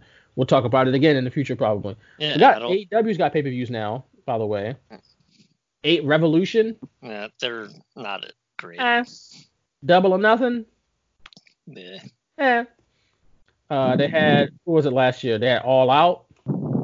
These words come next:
Speaker 2: See, Double or Nothing,
Speaker 1: With All
Speaker 2: it
Speaker 1: In.
Speaker 2: was a, was a progression of a company. I, I would think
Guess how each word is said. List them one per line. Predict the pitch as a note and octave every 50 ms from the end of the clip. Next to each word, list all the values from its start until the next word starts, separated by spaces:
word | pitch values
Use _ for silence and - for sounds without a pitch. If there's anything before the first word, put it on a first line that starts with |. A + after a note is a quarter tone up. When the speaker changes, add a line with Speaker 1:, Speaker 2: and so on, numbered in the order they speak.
| - - - - - - - _ _ _ _ _ _ _ _ _ _ _ -
Speaker 2:
See, | - F#3+ F3 D#3+
Double | D#3 G3+ A3 A#3+ A#3
or | F3+
Nothing, | C3 A#2+ A2+ - - A#2+ A#2 A2+ A2+
Speaker 1:
With | D3 C3+
All | -
Speaker 2:
it | C#3 A#2 A#2+ C#3
Speaker 1:
In. | C3
Speaker 2:
was | C3 A2+ - -
a, | A2 G#2 G2+ G2 G#2 - - - _ _ _ _ _ _ _ _ _ _ _ -
was | - -
a | -
progression | - A2 A2+ - - A2 A2 G#2 - - C#3 F2+ E2+ E2 D#2+ - - - _ _ _ -
of | A2+ G#2 - - A2
a | A2
company. | - - A2+ G#2+ - - F#2 F2+ F2 - _ _ _ _ _ _ _ _ _ _ _ _ _ _ - - - - - -
I, | A#2+ A#2+
I | C#3+ B2 C3
would | B2 B2+ -
think | - E3+ E3+ D#3 -